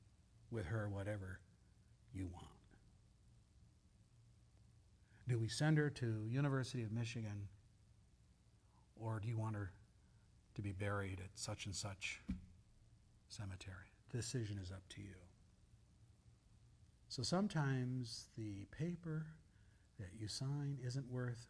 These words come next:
the ink that's on there. You better have a power of attorney. And fortunately, this family said, and I'm pr-, thank-, thankful, they said, "That's what she wanted,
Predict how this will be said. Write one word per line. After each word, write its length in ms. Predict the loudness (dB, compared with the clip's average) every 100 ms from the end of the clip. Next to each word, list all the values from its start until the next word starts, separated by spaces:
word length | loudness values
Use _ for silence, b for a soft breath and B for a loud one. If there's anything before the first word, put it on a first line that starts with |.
| -8
the 100 | -6 -2
ink 380 | 0 0 -4 -20 -20 -20 -20 -20 -20 -20 -20 -20 -12
that's 160 | -10 -4
on 260 | 0 0
there. 380 | 0 -4 -8 -16 -20 -8 -2
You 60 |
better 280 | 2 4 4
have 400 | 2 2 0 0
a 80 | -2
power 380 | -2 0 0 0
of 80 |
attorney. 580 | -2 -4 -2 -2 -2 -6 -10 b b b b b -4
And 100 | 0
fortunately, 500 | 8 8 8 6 6
this 180 | 4
family 340 | 4 6 6 6
said, 420 | 4 6 6 2 -4 -14 -20 -10
and 100 | -6
I'm 80 | -6
pr-, 140 | -4 -6 -6 2
thank-, 240 | 6 6 4 -2
thankful, 420 | 0 0 0 -12 -6 B B B B B B
they 60 | 4
said, 320 | 4 4 4
"That's 560 | 10 10 10 4 -2 2
what 200 | 2 2
she 180 | 2
wanted, 420 | 8 12 12 12